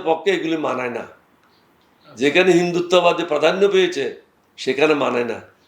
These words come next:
আমাদের এখানে কিন্তু কোনো মুসলমানদের প্রাধান্য নেই, আমরা মনুষ্যত্বকে প্রাধান্য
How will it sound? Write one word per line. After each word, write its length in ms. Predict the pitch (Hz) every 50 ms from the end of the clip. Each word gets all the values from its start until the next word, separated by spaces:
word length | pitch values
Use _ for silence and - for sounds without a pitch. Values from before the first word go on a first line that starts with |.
| _ _ -
আমাদের 380 | - 120 139 165 185 180 208 196
এখানে 280 | 185 - 170 185 190 190
কিন্তু 300 | - 175 165 160 175 196 302 403 - - - _ _ _ - _ _ _ _ _ _ _ _ _ _ _ -
কোনো 160 | 135 147 175 180
মুসলমানদের 680 | 160 151 156 151 185 208 202 196 196 190 180 175 175 -
প্রাধান্য 380 | - 151 139 135 139 139 139 135
নেই, 220 | 131 123 113 98 92 90 - _ _ _ _ _ _ _ _ _ -
আমরা 260 | - 120 135 151 170 170
মনুষ্যত্বকে 800 | 156 151 156 160 165 170 165 - - 208 214 208 - 185 - 165 156
প্রাধান্য 380 | - 139 123 139 135 135 135